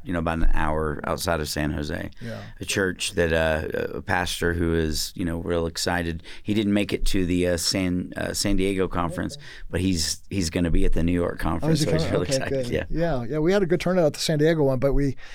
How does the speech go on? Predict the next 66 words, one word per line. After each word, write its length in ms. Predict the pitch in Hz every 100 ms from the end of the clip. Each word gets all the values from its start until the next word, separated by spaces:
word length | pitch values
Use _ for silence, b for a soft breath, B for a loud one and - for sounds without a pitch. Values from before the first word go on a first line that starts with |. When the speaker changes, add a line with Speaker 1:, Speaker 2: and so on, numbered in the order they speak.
| B B -
Speaker 2:
had 280 | - 139
a 40 | 123
lot 260 | 135 156
of 60 | 160
people 240 | 143 123
saying, 300 | - 139 131
like, 340 | 135 131 131 - - 147
"Okay, 240 | 175 165 147
we 180 | 160
love 340 | 175 185 190 170
San 220 | - 156
Diego, 480 | 147 147 156 165 160
we 220 | 147 147
lo-," 140 | 139 135
but, 180 | 139
you 100 | 127
know, 100 | 139
if 100 | 127
they're, 240 | - 127 117 b b b -
but 100 | 131
New 80 | 165
York 220 | 160 -
City, 420 | 196 208 147 143
yeah, 160 | 147 156
we're 160 | -
gonna 0 |
go 60 | 160
to 60 |
Speaker 1:
Yeah. 160 | 87 -
Speaker 2:
New 100 | 151
York 200 | 143 -
Speaker 1:
<laughs> 0 |
Speaker 2:
City, 260 | - 151 131
yeah, 260 | 135 131 131
and, 200 | 139 139
uh, 180 | 135 135
you 120 | 131 143
know, 260 | 131 123
the, 320 | - 117 120 - b b b -
the, 160 | 120 107
the, 220 | - 117
such 260 | - 147 139
a 100 | 123
landmark 460 | 135 139 131 127
church, 300 | - 139 -
Times 180 | - 123
Square 200 | - 131
Church 300 | - 131 -
in 80 | 120
New 80 | 123
York 200 | 120 -
City, 340 | 127 123 117 B B B B 127
that, 240 | 113 -
uh, 180 | 117 113 131
you 80 |
know, 60 | 131
my 80 | 117
father 240 | 127 123
started 300 | 113 131 127
that, 200 | 120 117
like, 140 | 117 -
thirty-something 520 | 131 123 - 120 127
years 220 | 123 117
ago, 380 | 110 117 117 117
and, 240 | 113 113
uh, 180 | 117 113